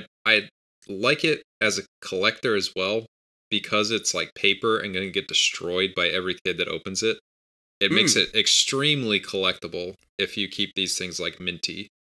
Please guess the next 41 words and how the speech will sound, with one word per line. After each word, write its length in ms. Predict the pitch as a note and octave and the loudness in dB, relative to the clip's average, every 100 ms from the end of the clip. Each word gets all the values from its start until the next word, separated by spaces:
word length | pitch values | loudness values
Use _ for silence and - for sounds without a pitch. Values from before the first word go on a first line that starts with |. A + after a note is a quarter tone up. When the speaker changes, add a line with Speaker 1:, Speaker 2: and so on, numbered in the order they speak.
| - | -4
Speaker 1:
Even 200 | C#3 D#3 | 0 2
if 100 | - | 2
you 140 | G#2 G2+ | 0 2
open 240 | G2+ G2+ | 0 0
it, 100 | F#2+ | 0
display 400 | F#2 - E2+ F2+ | 2 0 2 2
it, 80 | E2 | 0
and, 100 | F2 | -4
like, 140 | E2+ | -8
keep 200 | - G2+ | -6 -8
it 120 | E2 - | -8 -6
pretty, 340 | F#2 E2+ - - | -4 -2 -4 -8
pretty 220 | G#2 F2 | -4 -2
nice. 400 | E2 E2 E2+ - | -2 -2 0 0
Like, 320 | E2+ E2+ E2 - _ _ _ | 0 -4 -4 -16 _ _ _
these 180 | A2 G#2 | 0 2
things 160 | A#2+ F#2+ | 2 2
will 80 | |
get 100 | F#2 | 0
destroyed. 400 | - - - F2 | 0 0 0 -2
Like, 140 | E2 E2 | -4 -4
paper's 380 | - G2+ F#2 - | 0 0 2 0
so 200 | F2 E2+ | 0 -4
hard 320 | F2 E2+ E2 _ _ _ _ _ _ _ | -4 -4 -6 _ _ _ _ _ _ _
to, 280 | - G#2 F2 | -2 0 0
uh, 80 | E2 | -2
find 280 | - F#2+ F2 | -2 -2 0
in 80 | E2+ | -2
the 160 | E2 | -2
aftermarket 560 | D#2+ E2 F#2 E2+ E2+ E2+ | -2 -4 -8 -10 -8 -6
anywhere. 440 | F2 D#2+ - F#2 - - | -6 -6 -6 -6 -8 -6
So 260 | - F2+ | -2 -2
Speaker 2:
Mm-hmm. 200 | F2 A2+ | -4 0
Speaker 1:
I 40 | C3+ | 4
like, 200 | D#3+ - | 4 4
I 80 | B2 | 2
like 180 | F3 C#3+ | 2 2
it 60 | |
from 140 | - F2 | -2 -2
that 140 | E2 | 0
aspect. 460 | E2+ - D#2+ E2+ | 0 -2 -8 -10